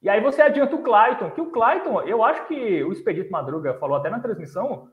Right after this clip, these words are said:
o Clayton, como atacante, é capaz de funcionar mais do que Ederson e Juba, se colocar o Clayton ali mais avançado.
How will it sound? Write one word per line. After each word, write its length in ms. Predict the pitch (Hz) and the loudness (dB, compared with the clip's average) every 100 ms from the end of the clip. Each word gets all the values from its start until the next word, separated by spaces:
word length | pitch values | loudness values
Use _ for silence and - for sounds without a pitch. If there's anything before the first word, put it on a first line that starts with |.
| _ - | _ -20
o 80 | 349 | -2
Clayton, 500 | 240 254 277 311 196 - _ | 2 2 2 -2 -4 -12 _
como 200 | 226 220 | -4 -2
atacante, 840 | 220 190 - 190 320 285 135 - - _ | 0 0 -2 -6 -6 -6 -8 -10 -20 _
é 100 | - | -8
capaz 300 | 214 233 226 | -4 -2 -2
de 60 | 240 | -4
funcionar 340 | 254 247 226 | -6 0 2
mais 200 | 208 214 | 2 0
do 80 | 254 | -2
que 100 | 302 | 0
Ederson 320 | 240 262 - | 0 -2 -4
e 60 | 359 | -2
Juba, 340 | 311 123 120 - _ _ | 0 -2 -6 -12 _ _
se 140 | - 147 | -16 -6
colocar 340 | 165 156 156 | -4 0 0
o 240 | 156 143 | 0 -2
Clayton 320 | 143 143 147 160 | -2 -2 -2 -4
ali 120 | 151 | -4
mais 160 | 156 | -4
avançado. 560 | 156 165 233 262 143 | -4 -4 -4 0 0